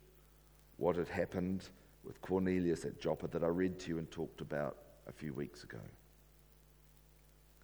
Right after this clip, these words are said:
Luke describes him as being criticized by the circumcised believers,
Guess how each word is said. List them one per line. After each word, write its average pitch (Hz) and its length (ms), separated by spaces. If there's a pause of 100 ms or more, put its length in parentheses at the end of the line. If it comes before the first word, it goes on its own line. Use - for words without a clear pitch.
(960)
Luke 120 460 (400)
describes 101 640
him 107 200
as 90 140
being 92 240
criticized 101 760
by 87 140
the 87 120
circumcised 92 680
believers, 92 580